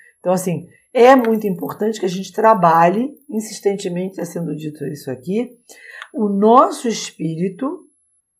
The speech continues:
né, em todos os momentos em que a gente tá vivenciando, para que a gente se liberte cada vez mais dessas dores, cada vez mais da imperfeição, cada vez mais da densidade corpórea, para que essas passagens sejam cada vez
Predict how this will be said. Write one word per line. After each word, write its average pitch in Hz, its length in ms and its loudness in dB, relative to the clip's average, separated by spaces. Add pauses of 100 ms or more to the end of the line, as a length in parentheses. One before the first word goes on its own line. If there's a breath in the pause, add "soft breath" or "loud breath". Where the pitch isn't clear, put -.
(640)
né, 185 400 -2
em 175 240 -4
todos 277 460 4
os 254 100 0
momentos 214 640 0
em 180 100 -2
que 170 100 -4
a 165 60 0
gente 160 360 -8
tá 147 420 0 (340 soft breath)
vivenciando, 170 960 -2 (260 loud breath)
para 208 120 0
que 214 80 2
a 220 40 8
gente 226 220 0
se - 160 -6
liberte 220 480 4
cada 196 280 -2
vez 196 300 2
mais 202 260 -2
dessas 180 360 -10
dores, 156 400 -2 (340 loud breath)
cada 170 240 0
vez 196 280 2
mais 185 260 -2
da 175 80 -4
imperfeição, 151 880 -8 (260 loud breath)
cada 170 260 0
vez 180 300 2
mais 175 280 -4
da 175 80 0
densidade 165 880 -4
corpórea, 143 720 -8 (800 soft breath)
para - 100 -6
que - 80 -6
essas 160 220 -8
passagens 165 580 -6
sejam 160 240 -8
cada 151 320 -6
vez 156 240 -6